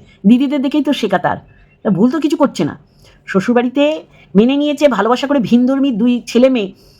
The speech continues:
সেটা সহ্য হচ্ছে না সুয়ের। এখন তো দেখছি সুয়ের সাথে সাথে মন্দিরা, সোনালি, আহ, পায়েলেরও সহ্য হচ্ছে না। এরা সরাসরি ময়দানে নেমেছে।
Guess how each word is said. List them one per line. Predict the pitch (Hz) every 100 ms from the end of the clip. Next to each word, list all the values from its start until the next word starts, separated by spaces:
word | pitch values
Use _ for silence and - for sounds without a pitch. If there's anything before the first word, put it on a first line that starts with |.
| - -
সেটা | - 247 285
সহ্য | - 262 220
হচ্ছে | 277 262
না | 277
সুয়ের। | 277 277 285 190 - _ _ _ _
এখন | - 262
তো | 277
দেখছি | 285 269 285
সুয়ের | - 269
সাথে | 262 277
সাথে | 285 294 294 - -
মন্দিরা, | 220 269 285 285
সোনালি, | 277 269 277
আহ, | 277 - 233 208
পায়েলেরও | 196 226 269 294
সহ্য | 294 285 302
হচ্ছে | 269 269
না। | 202 - _ _ - _ _ _ _ _
এরা | - 240
সরাসরি | - 247 262 294 294 262 - -
ময়দানে | - 196 196 220 277 311
নেমেছে। | 320 311 294 190 -